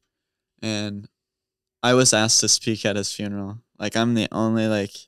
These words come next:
Christian figure in the family, and I was asked to speak at the funeral. And, like, what do you say? What do you say at your grandpa's funeral? Um, I was, can't really remember the verse, but I always share it with Micah.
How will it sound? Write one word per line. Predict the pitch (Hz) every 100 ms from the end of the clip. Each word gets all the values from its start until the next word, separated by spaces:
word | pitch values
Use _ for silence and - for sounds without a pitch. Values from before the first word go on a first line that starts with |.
| _ _ _ _
Christian | - 117 - 120 110
figure | - 113 104 120
in | 117 107
the | 101
family, | - 107 104 104 107 - _ _ _ _ - 95 - -
and | 110 107 - _ -
I | 117 123 123
was | 117 107
asked | 98 101 -
to | 101
speak | - - 104 - - _ _
at | 110
the | -
funeral. | 104 101 104 104
And, | 107
like, | 113 -
what | 139 156
do |
you | 143
say? | 110 - 101 - 127 _ _ _ _ -
What | 127
do |
you | 117
say | - 113 113
at | -
your | 104
grandpa's | - 107 107 107 -
funeral? | 110 107 104 104 _ _ _ _ _ _ _ _ _
Um, | 107 104 98 -
I | 117
was, | 120 117 - - _ _ _ _ _ _ _ _
can't | - 135
really | 127 113
remember | 107 107 107 110
the | 107
verse, | 104 104
but | - 110
I |
always | 117 117
share | - 110
it | 98
with | 107 107
Micah. | 104 104 107 107 110